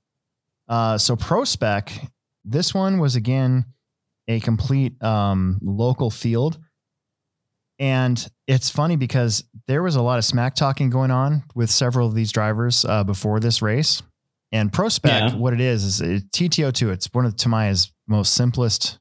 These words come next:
Speaker 1: uh, touring cars. And you can't really change much here either. You can't, there's, there's some, uh,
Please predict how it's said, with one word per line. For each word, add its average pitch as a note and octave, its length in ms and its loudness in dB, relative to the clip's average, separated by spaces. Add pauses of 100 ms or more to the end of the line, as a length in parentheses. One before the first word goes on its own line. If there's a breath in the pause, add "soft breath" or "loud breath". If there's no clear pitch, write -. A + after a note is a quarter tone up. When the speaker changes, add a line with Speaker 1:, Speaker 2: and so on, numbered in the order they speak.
(120)
Speaker 1:
uh, G2+ 200 0
touring A2 300 0
cars. F#2 400 -2 (1200)
And A#2+ 140 2
you B2 60 0
can't F#3+ 180 -2
really F3 160 0
change B2+ 280 0
much A#2 240 0
here A2+ 200 0
either. G#2 260 0
You A#2 80 0
can't, - 200 -4
there's, A2 320 0
there's A2 200 0
some, G2+ 240 2
uh, F#2 220 0